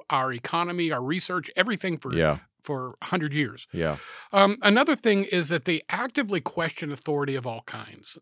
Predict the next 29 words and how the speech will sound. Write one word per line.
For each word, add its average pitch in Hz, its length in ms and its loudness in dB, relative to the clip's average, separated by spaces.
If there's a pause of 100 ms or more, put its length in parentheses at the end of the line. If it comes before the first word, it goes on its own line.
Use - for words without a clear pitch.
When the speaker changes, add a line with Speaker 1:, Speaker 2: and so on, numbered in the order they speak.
(120)
Speaker 1:
Th-, 160 180 -6
they 143 280 0
Speaker 2:
This 254 140 8
is 117 220 6
not 110 260 6
a 107 40 4
shock. - 440 -2
Speaker 1:
they're 190 320 4
Speaker 2:
If 190 140 10
you're, 180 240 12
if 147 140 8
you 185 160 12
are 226 180 12
a 208 60 12
parent 196 340 12
right 127 220 10
now, 127 180 12
you're 131 160 12
like, 98 340 10
"Duh." 101 400 12
Speaker 1:
Yeah. 160 260 2 (360)
Well, 254 100 12
teena-, 269 540 12
Speaker 2:
<laughs> - 0 -
Speaker 1:
teenagers 196 560 6
have 175 240 2
always 175 680 4 (280)
struggled 202 720 2
with 147 400 0